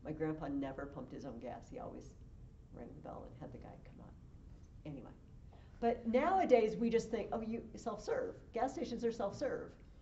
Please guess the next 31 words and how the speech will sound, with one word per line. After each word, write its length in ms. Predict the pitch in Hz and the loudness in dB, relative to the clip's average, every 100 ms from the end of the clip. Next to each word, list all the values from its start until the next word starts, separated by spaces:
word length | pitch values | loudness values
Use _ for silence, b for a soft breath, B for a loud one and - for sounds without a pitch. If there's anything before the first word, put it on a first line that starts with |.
| B B - | B B -4
And 440 | 214 208 202 202 202 | 0 4 4 2 0
in 80 | 220 | 0
Oregon, 320 | 254 254 247 | 2 2 2
no, 300 | 226 170 - - | 0 -2 -4 -6
not 180 | 175 - | -4 -4
so 80 | 196 | -4
much. 240 | 202 - - B B | -4 -6 -10 B B
And 160 | 247 | 6
so 460 | 247 269 240 233 233 - - - - - - | 6 8 10 10 6 0 -10 -16 -18 -14 0
we 160 | 226 262 | 4 4
went 300 | 277 311 311 | 6 4 2
to 120 | - | 0
another 300 | 349 285 262 | 2 4 4
state, 760 | 240 - - 269 220 - - - - - - - - - | 0 -2 4 6 6 4 -4 -12 -14 -16 -16 -18 -20 -4
and 300 | - 214 208 - - | 0 2 0 -4 -2
the 100 | 202 | 0
law 500 | 170 165 165 185 226 | 2 2 4 4 2
was 160 | 208 190 - | 0 -2 -4
slightly 340 | - 190 - 170 | -2 -2 0 0
different 460 | 165 - - - - - - | 0 -2 -8 -10 -18 -14 -4
about 400 | 165 151 147 - - - | 0 4 2 0 -12 -6
pumping 240 | 170 139 | -4 -2
gas. 200 | 151 - - B | -2 -2 -6 B
However, 520 | - 262 254 240 175 165 - - - | 6 10 12 10 6 2 -6 -16 -10
most 320 | 226 240 - - | 4 6 6 2
of 60 | |
the 60 | 190 | -2
laws 300 | 160 143 139 | 2 2 2
are 60 | |
the 80 | 117 | -6
same. 220 | - - | -10 -12